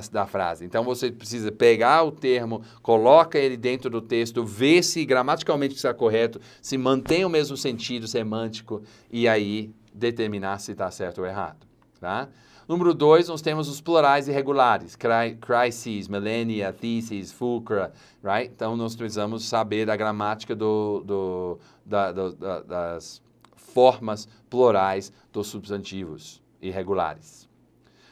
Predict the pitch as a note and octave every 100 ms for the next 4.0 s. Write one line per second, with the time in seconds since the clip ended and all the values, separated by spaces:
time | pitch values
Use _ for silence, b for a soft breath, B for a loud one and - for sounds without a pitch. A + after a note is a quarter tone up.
0 | b A2+ C3 D3+ C#3+ B2 A2+ A#2+ C#3 E3
1 | B2 C#3 C3+ A#2+ A2+ A2+ C3 D3 C3 B2
2 | A#2+ - G#2+ A2+ G#2 G2+ G2+ F#2+ G2 -
3 | B2 A#2 - G#2 G#2 G2 F2+ F#2 F#2 F#2